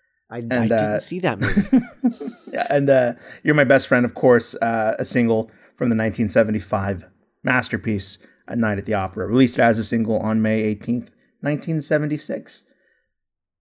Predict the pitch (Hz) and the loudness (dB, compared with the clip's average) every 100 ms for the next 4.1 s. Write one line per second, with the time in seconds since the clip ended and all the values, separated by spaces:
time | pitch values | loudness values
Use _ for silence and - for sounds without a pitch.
0 | _ - 123 127 156 156 160 427 - - | _ -12 -10 -4 -2 2 2 2 0 0
1 | 160 330 440 240 143 156 147 113 117 113 | 4 6 6 4 4 2 4 4 4 2
2 | - 107 104 - - _ 120 127 - - | 0 -2 -4 -6 -18 _ -6 -4 -2 0
3 | 110 117 107 104 95 101 98 92 78 73 | 2 4 4 0 -4 -8 -8 -8 -10 -12